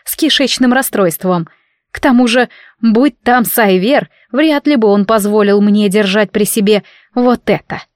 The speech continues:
Я показала ружье, что сейчас висело у меня на плече. Мужчина недоверчиво на меня посмотрел, а затем на дом, где продолжала лаять и скрестись зефирка. «Собака главного артефактора.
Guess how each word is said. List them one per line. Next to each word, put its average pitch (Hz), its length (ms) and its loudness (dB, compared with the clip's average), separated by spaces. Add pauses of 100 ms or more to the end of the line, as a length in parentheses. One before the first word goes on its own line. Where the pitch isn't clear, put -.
(560)
Я 190 200 -2
показала 214 500 -2
ружье, 220 520 0
что - 200 -4
сейчас 196 440 -4
висело 196 460 -2
у 202 60 0
меня 220 240 0
на 240 100 -2
плече. - 480 -6 (800)
Мужчина 202 420 0
недоверчиво 185 720 0
на 175 60 -2
меня 175 220 -2
посмотрел, 180 640 -4 (260)
а 190 80 -4
затем 277 320 0
на 302 140 2
дом, 220 340 2
где 185 160 0
продолжала 180 600 0
лаять 233 540 -2
и 254 280 0 (180)
скрестись 214 640 -2
зефирка. 185 720 -4 (480)
«Собака 269 500 0
главного 254 460 0
артефактора. 240 640 -4